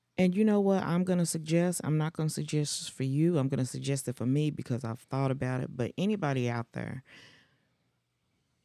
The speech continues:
I feel like everybody should go have food allergy testing, because there are so many foods that our bodies are allergic to and that are responding to in ways you don't realize.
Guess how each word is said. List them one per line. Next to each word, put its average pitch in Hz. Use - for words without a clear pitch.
I 202
feel 165
like 139
everybody 147
should 139
go 127
have 123
food 143
allergy 120
testing, 123
because 123
there 131
are 139
so 131
many 139
foods 131
that 123
our 117
bodies 120
are 110
allergic 127
to 110
and 107
that 110
are 107
responding 127
to -
in 110
ways 113
you 127
don't 98
realize. 110